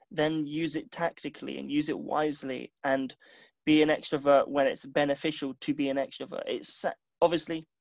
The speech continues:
it's easier said than done. It's easy for me to sit here as an extroverted person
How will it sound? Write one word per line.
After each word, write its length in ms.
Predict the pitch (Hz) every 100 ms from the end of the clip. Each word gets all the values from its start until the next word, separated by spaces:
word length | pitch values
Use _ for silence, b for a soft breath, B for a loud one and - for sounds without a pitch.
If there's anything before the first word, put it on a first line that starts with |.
| _ -
it's 180 | 139 -
easier 380 | 180 180 156 160
said 220 | 160 151
than 160 | - 139
done. 220 | 113 90 -
It's 160 | 147
easy 420 | 151 180 185 160 165
for 100 | 151
me 120 | 151
to 100 | -
sit 280 | - 170 -
here 260 | 139 127 - B B -
as 180 | 165 156
an 80 |
extroverted 640 | 160 - - 143 139 139 -
person 560 | - 127 151 - - -